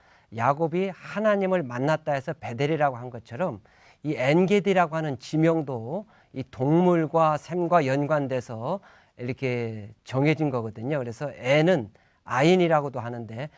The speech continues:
샘이고 게디는 염소거든요. 그래서 염소들의 샘, 이 지명의 뜻처럼 오늘날도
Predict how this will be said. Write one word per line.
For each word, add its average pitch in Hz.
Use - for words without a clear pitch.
샘이고 190
게디는 123
염소거든요. 127
그래서 117
염소들의 143
샘, 131
이 196
지명의 185
뜻처럼 160
오늘날도 147